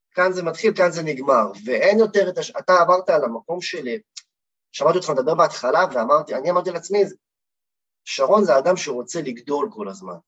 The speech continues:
שרוצה לצמוח כל הזמן, רוצה לשנות פרספקטיבה." מה זה השינוי הזה? אה, הרי אתה מקורקע, זה לא שאתה עכשיו כל הזמן משנה איזושהי חליפה, אבל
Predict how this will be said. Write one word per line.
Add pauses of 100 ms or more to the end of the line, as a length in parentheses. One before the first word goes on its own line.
שרוצה
לצמוח
כל
הזמן, (560)
רוצה
לשנות
פרספקטיבה."
מה
זה
השינוי
הזה? (1040)
אה,
הרי
אתה
מקורקע,
זה
לא
שאתה
עכשיו
כל
הזמן
משנה
איזושהי
חליפה,
אבל